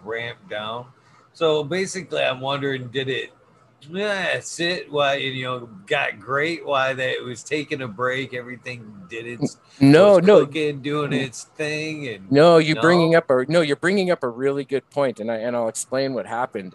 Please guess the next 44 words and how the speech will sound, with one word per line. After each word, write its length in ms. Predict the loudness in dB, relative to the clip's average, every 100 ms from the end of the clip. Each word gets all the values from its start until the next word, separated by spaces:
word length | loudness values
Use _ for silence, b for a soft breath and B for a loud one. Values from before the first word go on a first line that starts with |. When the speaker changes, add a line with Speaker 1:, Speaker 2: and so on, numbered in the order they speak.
| -6
Speaker 2:
Um, 380 | -4 -4 -8 -12 _ _ _ _ _ -20 -14 -6
had 400 | 0 2 4 4
I 180 | 4
kept 400 | 2 -2 -2 _
the 80 | -6
beds 680 | -4 -2 -2 -2 -8 -10 -12 _ _ _ _ _ -6
active 800 | -2 -2 -2 -6 -8 -8 -12 -20 _ _
for 200 | -2 2
that 280 | 4 2 -2
year, 500 | -2 -2 -2 -6 _ _ _ _ _ -4
I, 120 | -4
and 220 | 0 2 4
I, 200 | 2 2
you 160 | 2
know, 180 | 4 4 4
what 180 | 2 4
I 60 |
mean 240 | 4 4 4
by 120 | 4
that 180 | 4 0
is 140 | -4
if 160 | -2 0
I 100 | 0
would 120 | 0
have 120 | -2
just 220 | -4 -8
left 360 | -2 -2 -2 -4
a, 260 | -4 -4 -10
a 80 |
cover 320 | -8 -6 -4 -6
crop 360 | -4 -4 -4
in 160 | -6 -4
there 340 | -4 -6 -8
and 200 | -8 -10
kept 280 | -4 -6 -2
the 80 | -2
lights 380 | 2 0 -2 -6
going 520 | -2 0 0 -2 -4
and 160 | -8 -4
kept 280 | -4 -2 -6
the 80 |
blue 280 | -6 0 2
mats 340 | 2 0 -2 -4
going, 540 | -2 0 -2 -4